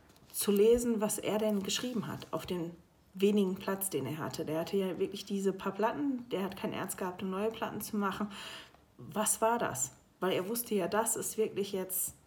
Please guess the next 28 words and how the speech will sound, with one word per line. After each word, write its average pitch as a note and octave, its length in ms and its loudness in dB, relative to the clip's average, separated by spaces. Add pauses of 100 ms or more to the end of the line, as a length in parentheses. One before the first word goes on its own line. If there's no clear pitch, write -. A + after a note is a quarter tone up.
(440)
das F#3+ 140 -4
Ende G#3+ 300 2
vom F#3 240 -4
Ende. D3+ 340 -2
Ich - 380 0
schreib F3 440 0 (360)
wirklich E3+ 800 0
das - 200 -4
Allerletzte, F#3 800 0 (640)
ähm, F3+ 640 0 (100)
was - 280 -2
dann F#3+ 140 0
hinten G3 400 0
noch F#3 300 0
an G3 100 0
die F3 80 -2
Platten F3 420 -8
drankommt. D3 840 -6 (540)
Und F3+ 120 -4
da F3+ 80 4
sind G#3+ 240 0
mir, G#3+ 640 6 (600)
mm, A#3 840 0
ja, G3 260 -4
zwei, G3 260 -4
drei G3 240 0
Sachen F#3 280 -6
aufgefallen. D#3+ 880 -6